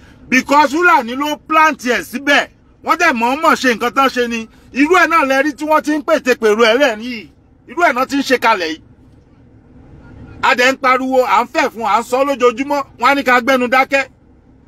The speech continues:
Àwọn ni wọ́n like Tinubu jù,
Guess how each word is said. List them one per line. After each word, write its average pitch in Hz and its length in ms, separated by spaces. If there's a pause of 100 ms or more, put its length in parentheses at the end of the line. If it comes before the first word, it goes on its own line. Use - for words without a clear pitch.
(640)
Àwọn 233 280
ni 262 60
wọ́n 302 240
like 294 340
Tinubu 254 440
jù, 247 240